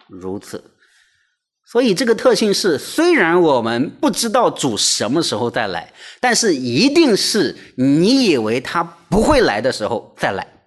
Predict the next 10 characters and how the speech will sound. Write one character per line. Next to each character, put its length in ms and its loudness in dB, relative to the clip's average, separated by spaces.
一 120 0
定 200 2
是 160 -2
这 160 -4
个 100 2
时 400 0
代 260 0
不 240 -4
警 380 -2
醒， 340 -4